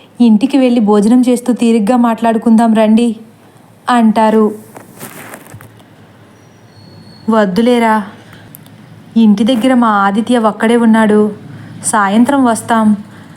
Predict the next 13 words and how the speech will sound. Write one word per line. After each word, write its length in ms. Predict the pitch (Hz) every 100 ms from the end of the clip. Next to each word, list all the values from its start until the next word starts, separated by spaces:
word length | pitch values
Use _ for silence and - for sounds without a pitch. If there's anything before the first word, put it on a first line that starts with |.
| - - - -
అప్పుడు 280 | 233 220 226
అన్నీ 200 | 214 220
మాట్లాడుకుందాంలే," 1080 | 233 220 208 220 220 233 220 220 220 214 208 - - - - - - -
అంటూ 600 | 262 254 247 262 254 247 240 - - -
కారులో 520 | - 214 196 269 294 311
ఉన్న 300 | 285 277 277
శకుంతలను, 920 | - 214 226 240 247 247 240 240 247
ఆర్తిని 640 | 214 196 202 247 240 240
బయటకు 500 | 208 208 202 247 247
రమ్మని 380 | 240 220 220 220
పిలుస్తారు 640 | 226 220 220 - 214 214
హరిశ్చంద్ర 640 | 233 226 226 220 233 220 220
ప్రసాద్. 460 | 220 220 214 202